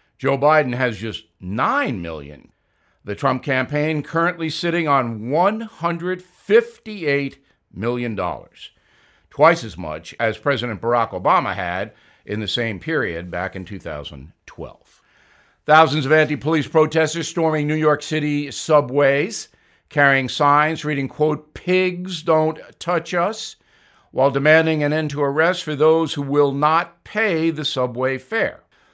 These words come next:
Congresswoman Ocasio-Cortez backing the demonstrators, saying cops in the Big Apple routinely, quote,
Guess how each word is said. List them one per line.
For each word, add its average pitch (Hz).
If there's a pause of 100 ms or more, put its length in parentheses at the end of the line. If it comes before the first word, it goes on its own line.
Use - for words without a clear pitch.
(260)
Congresswoman 156
Ocasio-Cortez 139
backing 147
the 131
demonstrators, 135
saying 135
cops 139
in 127
the 117
Big 113
Apple 160
routinely, 147
quote, 202